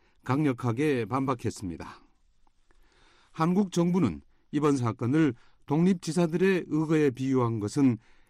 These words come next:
애국 선열들의 고귀한 희생을 더럽히는 것으로 통탄을 금할 수 없다고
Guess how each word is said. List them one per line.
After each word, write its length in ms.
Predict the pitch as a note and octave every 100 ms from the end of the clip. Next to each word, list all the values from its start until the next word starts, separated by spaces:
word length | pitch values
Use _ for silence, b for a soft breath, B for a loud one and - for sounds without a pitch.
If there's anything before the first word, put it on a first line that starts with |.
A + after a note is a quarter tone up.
| b
애국 320 | C#3+ D#3+ F#3
선열들의 760 | - F3+ F3 D#3 D3 F3 D3+ G#2
고귀한 500 | - C#3 D#3 F3+ D#3+
희생을 560 | C3 B2+ B2+ B2+ C#3 A#2
더럽히는 500 | C#3+ E3 D#3 D#3+ D#3+
것으로 380 | C#3 - A#2 - _ _ - _ -
통탄을 600 | E3+ F3 F3 F#3+ G#3 D3+
금할 300 | - D#3 D3
수 160 | B2 C#3
없다고 560 | G#2 - G2 C3 B2